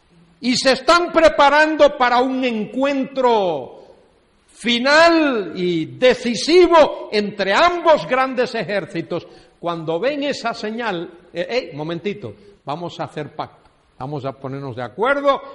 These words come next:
porque con quien tenemos que luchar es contra ese que viene. Y en lugar de pelear contra ellos, se unen, Salmo dos, lo acabamos de leer,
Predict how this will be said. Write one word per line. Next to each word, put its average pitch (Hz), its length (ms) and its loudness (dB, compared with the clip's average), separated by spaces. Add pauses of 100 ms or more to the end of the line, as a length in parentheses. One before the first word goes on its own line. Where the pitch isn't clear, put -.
(120)
porque 156 340 -8
con 156 220 -8
quien 151 240 -10
tenemos 196 440 -8
que 180 160 -8
luchar 180 420 -8
es 185 120 -10
contra 139 420 -8
ese 151 220 -10
que 139 100 -8
viene. 113 360 -8 (1120)
Y 170 120 -2
en 175 120 0
lugar 220 360 2
de 262 120 4
pelear 302 800 2
contra 214 480 2
ellos, 170 460 -4 (340)
se 240 400 0
unen, 285 960 4 (640)
Salmo 151 400 -6
dos, 170 240 -2
lo 180 100 -6
acabamos 135 420 -8
de 127 120 -8
leer, 113 180 -10